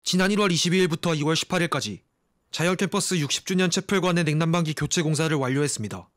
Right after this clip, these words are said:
자연 캠퍼스 사무지원처 시설관리팀에서 주관한 이번 공사는 노후화된 냉난방기를 교체하여 채플관 사용을 원활하게 하고자 시행됐습니다.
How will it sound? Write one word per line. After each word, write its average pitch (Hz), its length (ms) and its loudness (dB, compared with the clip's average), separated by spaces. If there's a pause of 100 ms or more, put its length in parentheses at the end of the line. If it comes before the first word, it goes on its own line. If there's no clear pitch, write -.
(920)
자연 175 260 2
캠퍼스 185 380 0
사무지원처 190 680 2
시설관리팀에서 190 840 0
주관한 156 400 0
이번 147 220 0
공사는 123 440 -4 (460)
노후화된 185 480 2
냉난방기를 175 680 2
교체하여 143 580 -2 (240)
채플관 208 460 0
사용을 180 300 2
원활하게 156 460 0
하고자 151 320 0
시행됐습니다. 135 760 -2